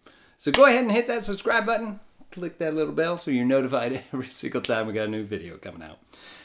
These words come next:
Now, honestly, we get tons of phone calls, emails, texts from people that want to move to this area, got some questions, need some help, and guess what? We love it. So, if you are moving here, got some questions, need some help,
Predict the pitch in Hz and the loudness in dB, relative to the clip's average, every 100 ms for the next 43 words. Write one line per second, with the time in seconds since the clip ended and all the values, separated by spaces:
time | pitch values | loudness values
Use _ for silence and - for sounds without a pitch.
0 | - 277 - 233 277 - 262 240 - 254 | -6 -4 0 4 6 6 2 0 -6 -8
1 | 277 277 277 202 - 294 285 247 240 220 | -2 0 0 -2 -2 0 0 0 0 4
2 | 202 170 240 247 226 208 196 170 156 233 | 4 2 -2 -2 0 2 2 0 -2 -4
3 | 240 214 - 170 190 190 185 180 196 196 | -4 -6 -8 -4 -2 -2 -2 -2 -2 0
4 | 190 208 202 190 180 185 170 190 180 190 | -2 -2 -2 -2 0 0 2 2 0 0
5 | 180 185 180 170 202 185 175 180 180 139 | 0 0 0 -4 -4 -2 2 4 2 0
6 | 196 190 202 202 - - - - - - | 0 0 4 4 2 -4 2 2 2 -2
7 | 131 131 123 101 - _ - - 208 151 | 0 2 0 -4 -16 _ -6 10 10 10
8 | - - - 165 247 285 262 269 214 226 | 4 -12 2 6 8 8 6 4 0 -2
9 | 208 196 - 185 185 175 180 180 160 170 | -6 -10 -4 -2 -2 2 2 2 -4 -2
10 | 160 156 160 147 - | -2 0 0 0 -4